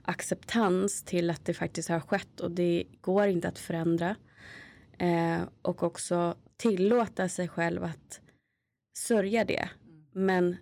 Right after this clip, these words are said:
Speaker 1: sen välja att lämna det bakom sig. Eftersom det, du kan ju inte göra någonting åt det som har hänt. Du kan välja att gå vidare och, och göra någonting åt framtiden som du fortfarande är med och skapar.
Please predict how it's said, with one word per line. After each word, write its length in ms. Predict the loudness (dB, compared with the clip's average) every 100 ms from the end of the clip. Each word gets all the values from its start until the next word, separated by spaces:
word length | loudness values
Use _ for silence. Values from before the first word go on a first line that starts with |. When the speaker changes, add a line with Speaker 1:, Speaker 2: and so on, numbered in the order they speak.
| -10
Speaker 1:
sen 380 | -4 0 0 0 -8 _ -4
välja 380 | 0 2 2 -2
att 200 | -4 -14 -8
lämna 380 | -2 4 4 4
det 80 | 2
bakom 440 | 0 0 -2 -4
sig. 340 | -2 -2 -4 -6 -12
Eftersom 460 | -12 -6 0 0
det, 160 | 2 -2
du 200 | 0 -2
kan 160 | 0 2
ju 40 | 2
inte 180 | 2
göra 140 | 2 4
någonting 300 | 2 2 0
åt 60 |
det 120 | 0 -4
som 140 | -2
har 60 | 2
hänt. 400 | 2 2 -2 -14 -18 -16 -16 -18 -10
Du 120 | -2 0
kan 200 | 4 4
välja 400 | 4 2 2 2
att 540 | 0 -4 -8 -14 -14 -18 _
gå 160 | -2 0
vidare 580 | 4 2 2 0 2 0
och, 180 | -2 -6
och 160 | 0
göra 300 | 2 4 4
någonting 400 | 2 2 2 0
åt 220 | 0 -4
framtiden 640 | -2 2 2 0 0 0 0
som 200 | 0 0
du 220 | 0 -2
fortfarande 460 | -8 -10 -2 0 2
är 40 |
med 200 | 4 2
och 80 | 0
skapar. 640 | -2 0 -2 -2 -2 -2